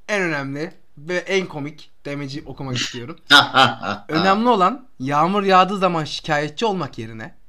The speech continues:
Speaker 1: yağmur yağdığını bilmek ama gerekirse de söylemek lazım. Şemsiyeyle yola çıkarsınız ıslanmamak için ama yağmur yağdığında söylersiniz." "Yağmur yağıyor." diye söylediğiniz zaman adam "Beni ördek yerine mi koyuyorsunuz?" diyorsa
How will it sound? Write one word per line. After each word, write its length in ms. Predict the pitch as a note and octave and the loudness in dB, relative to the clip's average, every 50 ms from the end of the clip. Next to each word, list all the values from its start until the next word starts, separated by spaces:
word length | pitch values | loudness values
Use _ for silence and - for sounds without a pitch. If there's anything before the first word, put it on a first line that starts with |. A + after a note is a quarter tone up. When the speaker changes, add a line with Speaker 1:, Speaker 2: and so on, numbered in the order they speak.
| - - - - - | -20 -20 -20 -18 -12
Speaker 1:
yağmur 400 | A#2+ B2 C3 C#3 D3+ F3 G3 G#3+ | -8 -4 -2 -2 -2 -2 -2 0
yağdığını 480 | G3+ F#3+ F3+ F3 F3 D#3 E3+ E3 D#3 C#3 | 2 4 4 4 2 0 -2 -4 -4 -6
bilmek 420 | D3+ C#3+ C#3 D3+ F#3 D3+ - - - - - - - - | -6 -6 -6 -6 -6 -8 -12 -18 -20 -20 -20 -20 -8 -4
ama 160 | G#3 A3 F3+ | -2 -2 -2
gerekirse 540 | D3 C#3+ F3+ F#3+ F#3+ F#3+ - G3 - - D3 | 0 0 0 0 0 -2 -4 -8 -8 -6 -8
de 80 | F3+ | -8
söylemek 460 | F#3+ - D#3+ D3 C#3+ C#3 C3+ B2 - A#2 | -6 -4 -4 -4 -4 -6 -8 -8 -10 -10
lazım. 260 | F#2 D#2+ E2+ - - - - - - - - - - - - - - - | -12 -12 -12 -14 -20 -20 -20 -20 -20 -20 -20 -20 -20 -20 -20 -20 -20 -18
Şemsiyeyle 600 | - - - D3+ D3+ D3 - G3 G3+ A#3 A3 G#3 | -12 -8 -8 -6 -6 -6 -2 -2 0 0 2 0
yola 260 | G3 F#3 G3+ G#3+ G#3 | 2 2 2 2 0
çıkarsınız 580 | - - - G3+ G3+ G3 - F3+ D#3+ D3+ C3+ | 0 0 0 0 0 0 -2 -6 -6 -6 -8
ıslanmamak 520 | C3 - - D#3 C#3+ C#3 C3+ B2+ B2 A#2 A#2 | -10 -10 -8 -6 -6 -4 -6 -6 -8 -10 -12
için 180 | - - B2 | -12 -10 -4
ama 280 | D3+ A3 A3 C3+ G#2 - - - - - - - - | -4 -2 -2 -4 -6 -10 -16 -20 -20 -20 -20 -18 -10
yağmur 340 | - C3+ C#3 C#3+ E3 F#3+ G3 | -4 -2 -2 -2 -2 -2 0
yağdığında 400 | G3+ G3 E3+ D#3+ D3+ D#3+ F#3 A3 | 2 4 4 2 2 0 -4 -4
söylersiniz." 640 | A3 - E3+ D#3+ E3 D#3 C3+ - - G#2+ - - - - - - - - - - - - - - - | -4 -4 -2 0 0 0 -2 -4 -12 -18 -18 -20 -20 -20 -20 -20 -20 -20 -20 -20 -20 -20 -20 -16 -10
"Yağmur 380 | B2+ C3+ C#3+ D3+ F3 G#3 A3+ A3+ | -4 -2 0 0 0 0 -2 0
yağıyor." 420 | G#3 G3 F#3+ G3+ G3+ G3+ F#3+ F3 | 2 4 4 4 4 2 0 0
diye 120 | E3+ E3+ E3 | 0 -2 -2
söylediğiniz 680 | E3 - D#3+ D#3+ D#3+ E3 D#3 D#3 F3+ F#3+ A3+ A#3 G3+ | -2 -2 -2 -2 -2 -2 -4 -4 -4 -4 -4 -4 -4
zaman 320 | E3+ C#3+ C3+ E3 B3 - - - - - - - - | -6 -6 -6 -8 -10 -12 -18 -20 -20 -20 -20 -10 -4
adam 300 | C#3+ D#3 D#3+ F#3 G3 F#3+ | -4 0 0 0 0 0
"Beni 140 | F#3 F#3 G3 F#3 | -2 -2 0 0
ördek 320 | F3+ F3 F3 A#3 A#3 A#3 | 0 2 2 0 0 0
yerine 220 | A3 G3+ F#3 F3 | -2 -2 0 -2
mi 100 | E3 D#3+ | -4 -4
koyuyorsunuz?" 680 | D#3 - D3+ C#3+ C#3+ D3 C3 - - C3+ B2+ B2 A#2+ A#2+ | -4 -4 -4 -4 -4 -6 -6 -8 -10 -12 -12 -10 -10 -6
diyorsa 500 | C3 D#3 A3 B3+ B3 G#3 G3 D4 - - | -2 0 0 0 0 -2 -6 -6 -6 -14